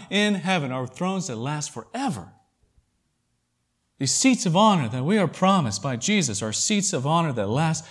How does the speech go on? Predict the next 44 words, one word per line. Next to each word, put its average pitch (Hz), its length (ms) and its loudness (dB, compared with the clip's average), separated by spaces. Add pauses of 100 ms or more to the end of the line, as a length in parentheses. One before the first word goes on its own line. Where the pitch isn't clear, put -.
(100)
forever, 110 520 -6 (180)
not 180 220 -4
just 117 260 -10
a, 101 120 -10 (220)
a 110 80 -8
mere 139 500 -6 (120)
span 151 520 -8
of, 104 220 -10
of 101 200 -14
human 143 340 -6
life. 92 380 -10 (3250)
That 185 200 4
is 160 80 2
the 143 80 -2
social 143 380 0
revolution 110 560 0
Jesus 98 320 -6
came 85 180 -10
to - 80 -16
bring. - 240 -20 (840)
And 110 80 -6
it 98 60 -4
doesn't 143 240 -2
matter 156 280 -2
if 131 140 -8
you're 95 140 -6
a 87 80 -10
man 156 320 -4
or 90 80 -16
a 92 40 -14
woman, 156 320 -4
if 117 120 -8
you're 92 80 -10
black, 143 400 -4
white, 151 280 -2
Asian, 147 320 -2
Middle 143 240 -4
Eastern. 147 360 -6
It 127 80 -10
doesn't 131 260 -4
matter 156 240 -2
if 139 100 -8
you're 104 140 -6
poor 170 420 -2